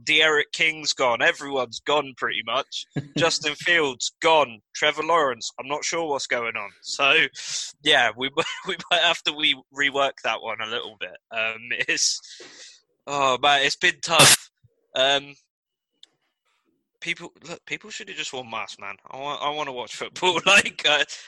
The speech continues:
Speaker 1: I need football back in my life. It's, I think you guys share the sentiment there where it, it's,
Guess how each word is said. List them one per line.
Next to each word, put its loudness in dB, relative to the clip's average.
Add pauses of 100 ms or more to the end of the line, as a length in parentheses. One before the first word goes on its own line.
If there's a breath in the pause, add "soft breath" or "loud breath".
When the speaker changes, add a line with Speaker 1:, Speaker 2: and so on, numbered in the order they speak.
Speaker 1:
I -2
need -4
football -4
back -4
in 2
my -2
life. -2
It's, -8
I -4
think -6
you -2
guys 2 (340 loud breath)
share 2
the -4
sentiment -2
there 0
where -2
it, -8 (520)
it's, -8